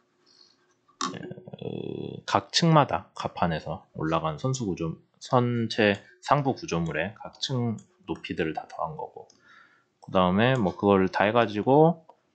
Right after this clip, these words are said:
배폭에다가 곱하기 이를 내주면은 항 하나 나오고요. 그 다음에 배 길이 곱하기 A, L이 배 길이고, 아까 A 앞에서 구했잖아요. 건현. 그러니까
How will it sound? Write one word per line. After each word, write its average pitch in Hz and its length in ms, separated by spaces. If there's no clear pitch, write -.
배폭에다가 120 560
곱하기 92 360
이를 90 200
내주면은 98 800
항 135 200
하나 110 200
나오고요. 76 460
그 95 60
다음에 101 400
배 113 140
길이 117 260
곱하기 110 760
A, 95 340
L이 90 380
배 95 140
길이고, 87 400
아까 - 260
A 120 220
앞에서 120 340
구했잖아요. 87 720
건현. 90 360
그러니까 98 380